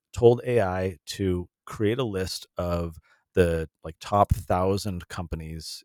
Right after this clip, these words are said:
in the world, uh, in terms of, you know, how big they are or whatever. So he says, "A I, give me this list."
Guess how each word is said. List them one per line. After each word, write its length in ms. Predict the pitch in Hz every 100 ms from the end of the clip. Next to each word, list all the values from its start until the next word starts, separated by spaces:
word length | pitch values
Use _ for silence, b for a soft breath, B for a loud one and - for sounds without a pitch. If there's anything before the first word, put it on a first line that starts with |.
| -
in 80 | 82
the 80 |
world, 300 | 80 71 65 _ _ _
uh, 220 | - 78 76
in 80 | 78
terms 300 | - 80 -
of, 160 | 76 _
you 100 | 90
know, 80 | 76
how 160 | - 80
big 220 | 73 73
they 100 | 73
are 160 | 69 64
or 40 |
whatever. 320 | 65 64 - _
So 220 | - 90
he 100 | 80
says, 340 | 80 80 76 -
"A 120 | 117
I, 220 | 110 107 107
give 280 | 101 107
me 100 | 92
this 260 | 85 78 -
list." 360 | 62 - -